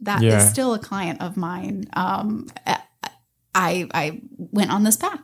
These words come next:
Speaker 2: Yeah, that's crazy. Um, it is, it is interesting, like, how, you know, just one person can kinda change,
Speaker 1: Yeah.
Speaker 2: can change the direction of, of life and whatever it is, you know?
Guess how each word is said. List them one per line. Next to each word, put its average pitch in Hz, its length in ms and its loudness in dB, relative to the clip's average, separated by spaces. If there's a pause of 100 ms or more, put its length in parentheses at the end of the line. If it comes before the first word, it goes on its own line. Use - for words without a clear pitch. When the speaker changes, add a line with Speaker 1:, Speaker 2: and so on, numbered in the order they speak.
(260)
Speaker 2:
Yeah, 104 260 6 (140)
that's - 200 2
crazy. 98 400 4 (400)
Um, 104 540 4 (480)
it 113 120 8
is, 117 200 4
it 117 120 4
is 127 140 6
interesting, 113 400 4
like, 98 160 6
how, 101 540 4 (240)
you 113 120 4
know, 98 160 6
just - 360 2
one 110 240 4
person 101 480 4
can 104 200 0
kinda 101 220 4
change, 98 340 6
Speaker 1:
Yeah. 92 140 4 (180)
Speaker 2:
can 104 240 2
change 104 320 4
the 98 80 4
direction 101 400 2
of, 95 280 -2
of 101 400 -2
life 101 360 4
and 92 300 4
whatever 101 320 4
it 104 80 4
is, 107 240 2
you 123 80 0
know? 107 180 4